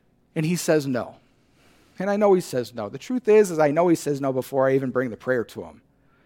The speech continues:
So while he knows what's gonna be on my tongue before it even comes out, I also know the answer of <laughs> what I'm gonna ask before it happens. And so I ask,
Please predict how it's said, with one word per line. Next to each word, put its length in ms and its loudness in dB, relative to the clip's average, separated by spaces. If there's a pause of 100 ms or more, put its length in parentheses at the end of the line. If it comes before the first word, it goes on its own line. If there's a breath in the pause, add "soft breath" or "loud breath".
So 160 -2
while 160 8
he 220 2
knows 280 4
what's 140 -4
gonna 240 -2
be 140 0
on 100 2
my 140 0
tongue 280 -6
before 320 -2
it 60 -2
even 220 -4
comes 280 -6
out, 220 2
I 160 6
also 340 6
know 160 2
the 220 -2
answer 420 -2
of 140 -2
<laughs> 80 -6
what 100 0
I'm 140 4
gonna 160 4
ask 380 0 (220 soft breath)
before 360 4
it 60 2
happens. 500 -2 (800 soft breath)
And 120 -2
so 160 10
I 140 10
ask, 560 0